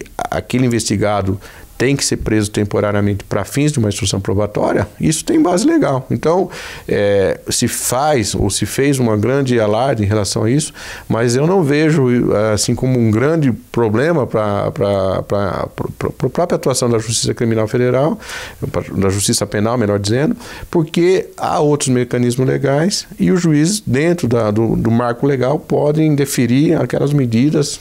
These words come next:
que a Polícia Federal, o Ministério Público Federal, é, requerendo pra fins da instrução. E cabe ao juiz, aí sim, cabe ao juiz, é, fazer essa valoração,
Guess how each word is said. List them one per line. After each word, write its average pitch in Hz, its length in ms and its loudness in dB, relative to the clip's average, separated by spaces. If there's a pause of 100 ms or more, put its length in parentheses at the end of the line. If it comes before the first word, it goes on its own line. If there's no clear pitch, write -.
(140)
que - 160 -2
a 95 40 -2
Polícia 104 340 0
Federal, 120 640 0 (340)
o - 60 -2
Ministério 104 280 0
Público 117 240 0
Federal, 127 400 0 (320)
é, 117 280 0
requerendo 127 520 0
pra 180 180 0
fins 139 280 0
da 143 60 2
instrução. 139 540 0
E 123 100 0
cabe 147 260 0
ao 156 80 2
juiz, 165 560 2
aí 123 160 2
sim, 113 240 0
cabe 110 280 0
ao 117 80 4
juiz, 131 480 2 (340)
é, 113 140 0
fazer 123 340 0
essa 120 240 0
valoração, 127 720 0